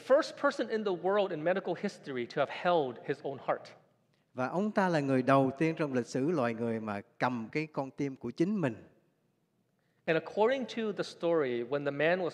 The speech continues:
Speaker 1: holding his heart, all he said was, "Oh, so this is what's giving me so much trouble this entire time."
Speaker 2: Và theo cái câu chuyện đó thì cái người bệnh nhân này nói là, "Ồ, cái này là cái mà đã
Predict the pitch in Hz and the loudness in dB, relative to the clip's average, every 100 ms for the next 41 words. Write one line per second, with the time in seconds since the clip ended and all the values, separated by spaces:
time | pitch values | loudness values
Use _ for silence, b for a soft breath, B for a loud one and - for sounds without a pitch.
0 | - 170 180 175 170 - 151 127 - B | -2 0 0 -2 -4 0 2 2 -2 B
1 | B _ _ - 151 190 202 - 170 156 | B _ _ 0 2 2 -4 -4 0 0
2 | 147 131 120 - - - _ _ _ 143 | 0 0 0 -6 -20 -20 _ _ _ 0
3 | 151 113 - - - _ _ _ 143 113 | 2 0 -6 -18 -20 _ _ _ -8 -8
4 | - 196 214 170 180 - - 165 160 151 | -8 -8 -8 -10 -12 -12 -6 -4 -4 -10
5 | - 147 156 - - 139 135 107 - - | -10 -10 -8 -12 -8 -6 -6 -10 -16 -18
6 | 120 - 131 127 120 135 175 b b b | -10 -6 -6 -6 -10 -10 -14 b b b
7 | b - 127 151 139 170 - 135 120 110 | b -6 0 2 2 0 2 0 2 0
8 | 117 135 151 123 156 143 113 101 107 123 | 0 0 0 -2 -2 -2 -4 -4 -4 -2
9 | 123 120 101 110 143 123 92 - b b | -2 -4 -6 -4 -4 -4 -6 -10 b b
10 | - 113 113 107 147 131 110 107 95 120 | -8 -2 -2 -4 -4 -4 -2 -4 -4 -4
11 | 127 160 151 95 98 113 | -4 -2 -2 -2 -4 -4